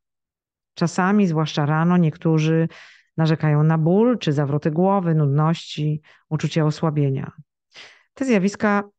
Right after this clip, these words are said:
w znacznym stopniu się zmniejszają bądź zupełnie ustępują, kiedy się przespacerujecie albo kiedy napijecie się wód alkalicznych. Obserwuje się także narastanie białego lub szarego nalotu na języku,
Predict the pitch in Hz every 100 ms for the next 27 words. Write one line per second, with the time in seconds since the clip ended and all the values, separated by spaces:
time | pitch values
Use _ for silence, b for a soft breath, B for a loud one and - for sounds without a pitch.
0 | _ _ - 190 220 - 190 180 202 202
1 | 170 160 160 170 165 - 156 151 175 233
2 | 175 180 175 170 214 220 185 156 - 160
3 | 151 165 160 156 151 B B B - 147
4 | - - 143 - 147 190 202 233 247 240
5 | 208 196 190 185 B B B 175 190 247
6 | 330 - 151 165 160 - 147 160 180 214
7 | 202 180 175 180 B 151 151 147 135 135
8 | 139 123 123 - - - - _ _ _
9 | _ _ _ 233 - 180 151 160 170 165
10 | - 160 156 _ _ _ _ _ _ 160
11 | 147 151 170 160 151 - 160 160 151 156
12 | 160 156 147 - 147 147 151 143 139 143
13 | 139 147 185 208 - 170